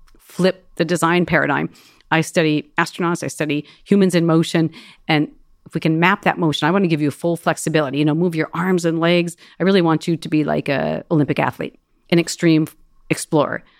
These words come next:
I don't wanna waste any of your energy. So we take it from the human design. So I take a look at humans, we measure them, we model them,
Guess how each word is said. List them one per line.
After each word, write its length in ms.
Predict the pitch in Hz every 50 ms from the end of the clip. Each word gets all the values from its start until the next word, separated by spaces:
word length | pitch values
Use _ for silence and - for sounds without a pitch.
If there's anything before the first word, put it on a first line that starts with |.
| _ _ -
I 60 | -
don't 140 | 165 180 165
wanna 180 | 156 147 135 131
waste 480 | 127 147 147 220 208 - - - - - -
any 160 | 147 139 135
of 80 | 131
your 120 | - 131 -
energy. 400 | 139 135 127 127 127 - 135 135
So 200 | - - 147 139
we 120 | 170 208
take 280 | 202 - - 151 135 -
it 100 | 147 -
from 160 | - 135 135
the 80 | 131 127
human 500 | - - - 190 196 185 175 156 156 147
design. 460 | - 147 - - 143 147 156 160 143
So 100 | - -
I 40 | -
take 240 | 151 - 185 175 -
a 40 | 175
look 180 | 160 156 -
at 60 | 147
humans, 380 | - - 220 208 196 190 185 - - - - - - _ _ -
we 60 | 139
measure 320 | 139 160 180 185 185 180 170
them, 220 | 170 165 160 151
we 100 | 135 131
model 380 | 135 139 151 165 175 175 170 160
them, 120 | 160